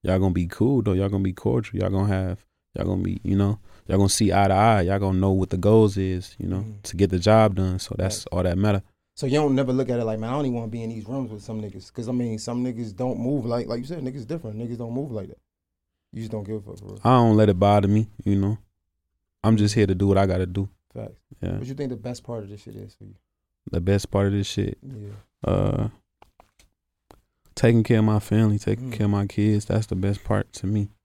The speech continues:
Speaker 1: Yeah.
Speaker 2: Mm. So you sign, you signed right now, right?
Speaker 1: Yeah, yeah.
Speaker 2: Who you signed to?
Speaker 1: Island Records.
Speaker 2: Island Records, right?
Speaker 1: Yeah.
Speaker 2: If you had to, if you could do anything different about your deal, would you do anything different?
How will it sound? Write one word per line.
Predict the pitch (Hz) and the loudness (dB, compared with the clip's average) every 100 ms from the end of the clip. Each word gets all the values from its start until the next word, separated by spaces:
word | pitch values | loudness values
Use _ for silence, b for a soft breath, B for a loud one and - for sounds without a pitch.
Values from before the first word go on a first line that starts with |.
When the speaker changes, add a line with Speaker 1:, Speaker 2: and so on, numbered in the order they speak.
| _ _ | _ _
Speaker 1:
Yeah. | 113 | -10
Speaker 2:
Mm. | 110 101 98 _ _ _ _ _ _ | -10 -12 -18 _ _ _ _ _ _
So | 139 | -6
you | 135 | -6
sign, | - 147 - | -6 -8 -8
you | 165 | -10
signed | 175 185 160 | -6 -4 -2
right | 131 | -4
now, | 110 120 | -4 -6
right? | 147 139 _ _ - | -8 -10 _ _ -4
Speaker 1:
Yeah, | 92 | -2
yeah. | 90 101 - | 0 -2 -4
Speaker 2:
Who | 185 | -10
you | 185 | -12
signed | 180 143 | -12 -12
to? | 113 - _ _ | -16 -20 _ _
Speaker 1:
Island | - 98 95 | -2 0 2
Records. | 101 101 - - - | 2 0 -6 -10 -16
Speaker 2:
Island | 117 123 117 | -12 -10 -12
Records, | 113 113 113 | -14 -16 -16
right? | 120 127 _ _ | -16 -16 _ _
Speaker 1:
Yeah. | 117 101 - _ _ _ _ _ _ | -8 -8 -12 _ _ _ _ _ _
Speaker 2:
If | 139 131 | -12 -8
you | 156 | -4
had | 147 139 | -4 -4
to, | 131 - | -8 -8
if | 127 | -8
you | 165 | -8
could | - 170 160 135 | -6 -4 -2 -4
do | 120 110 | -6 -6
anything | 127 123 120 104 87 | -6 -6 -8 -10 -8
different | 120 120 110 - | -10 -10 -14 -12
about | 107 104 110 110 | -12 -8 -8 -8
your | |
deal, | 110 110 | -10 -8
would | 107 113 | -8 -10
you | |
do | 123 123 | -8 -8
anything | 131 143 143 - | -8 -10 -14 -18
different? | 139 139 | -18 -18